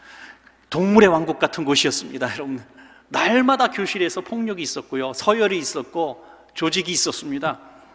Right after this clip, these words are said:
그 이제 고등학교 일 학년 신입생이 딱 되니까 그 살벌한 교실 분위기,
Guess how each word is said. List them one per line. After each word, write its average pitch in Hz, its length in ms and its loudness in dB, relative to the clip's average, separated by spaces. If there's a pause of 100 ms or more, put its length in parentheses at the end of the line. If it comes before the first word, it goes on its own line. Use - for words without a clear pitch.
(680)
그 247 220 -6
이제 247 160 -2
고등학교 247 420 -2
일 226 120 -4
학년 233 180 -4
신입생이 226 500 0
딱 - 180 -8
되니까 165 360 -2
그 - 160 -2
살벌한 247 600 0
교실 175 340 0
분위기, 127 460 -6